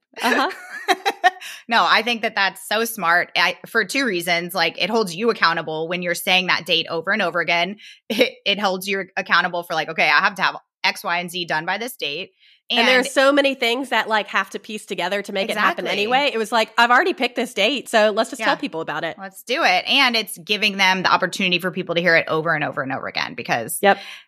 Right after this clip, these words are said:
Speaker 2: we know how important that is.
Speaker 1: Yeah. And whether they listen to,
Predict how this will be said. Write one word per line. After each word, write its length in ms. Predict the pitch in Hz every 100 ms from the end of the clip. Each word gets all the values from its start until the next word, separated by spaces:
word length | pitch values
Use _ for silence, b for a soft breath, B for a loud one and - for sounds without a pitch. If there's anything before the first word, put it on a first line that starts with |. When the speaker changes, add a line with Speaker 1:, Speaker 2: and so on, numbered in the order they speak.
| _ -
Speaker 2:
we 180 | 175
know 160 | 165 147
how 280 | 156 147 139
important 440 | - 160 160 - 147
that 180 | 143 - -
is. 220 | - - _ _
Speaker 1:
Yeah. 320 | 262 427 196 180
And 200 | 247 220
whether 380 | 254 262 262
they 160 | 233 233
listen 440 | 220 220 247 226
to, 600 | 214 240 220 208 202 196